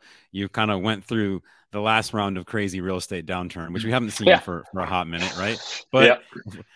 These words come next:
Speaker 1: I feel like if you could survive the freak out and, like, you know, go, "Okay, wait, there's opportunity here," um, and go.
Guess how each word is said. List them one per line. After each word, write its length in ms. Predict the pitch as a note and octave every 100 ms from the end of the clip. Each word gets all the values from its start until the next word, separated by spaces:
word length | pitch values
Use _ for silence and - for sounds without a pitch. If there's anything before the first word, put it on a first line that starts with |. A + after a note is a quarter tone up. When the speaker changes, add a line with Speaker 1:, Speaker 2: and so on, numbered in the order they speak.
| -
Speaker 1:
I 80 | A2
feel 200 | - D3
like 200 | C#3 A#2
if 80 | A#2
you 100 | A#2
could 100 | G#2+
survive 580 | - A2 A2+ A#2 C3 A2
the 80 |
freak 360 | G2+ - A#2 -
out 280 | A#2+ B2 F#2
and, 180 | G2 F#2+
like, 220 | G2 F#2+ _
you 100 | G2+
know, 280 | F#2 F2 D2+
go, 180 | F#2+ F#2
"Okay, 240 | A2+ G#2+
wait, 300 | G2 F#2 -
there's 180 | G2+ G2+
opportunity 600 | - G2+ F#2+ - G2+ F#2
here," 400 | F2+ G2 G#2 G#2+ - _ _
um, 340 | F#2 F#2 F2 E2
and 180 | F#2 E2
go. 320 | F2+ G2+ B2